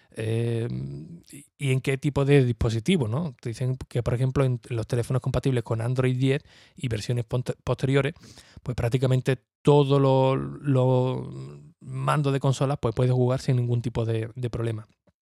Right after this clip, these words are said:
Pero, eh, sí es cierto que está algo más, más limitado. El mando de Google Stadia, la verdad es que no es barato,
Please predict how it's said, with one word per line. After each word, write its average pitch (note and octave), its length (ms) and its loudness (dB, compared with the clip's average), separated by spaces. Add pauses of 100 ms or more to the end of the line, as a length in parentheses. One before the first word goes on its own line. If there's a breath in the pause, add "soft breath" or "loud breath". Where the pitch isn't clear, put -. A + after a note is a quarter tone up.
(420)
Pero, D#3 180 2 (300)
eh, A#2 440 -6
sí - 140 -4
es C3 80 2
cierto C#3 220 0
que C3 60 -2
está C3+ 120 -2
algo C3 160 2
más, B2+ 300 -2 (640 loud breath)
más B2+ 180 6
limitado. A2+ 540 2 (520 loud breath)
El B2 120 2
mando F3+ 320 6
de F3 320 4
Google D#3+ 280 4
Stadia, D3+ 300 2
la A#2 100 2
verdad A#2 160 0
es B2+ 60 -2
que C#3+ 120 -2
no C3+ 160 4
es B2+ 320 2
barato, B2 400 0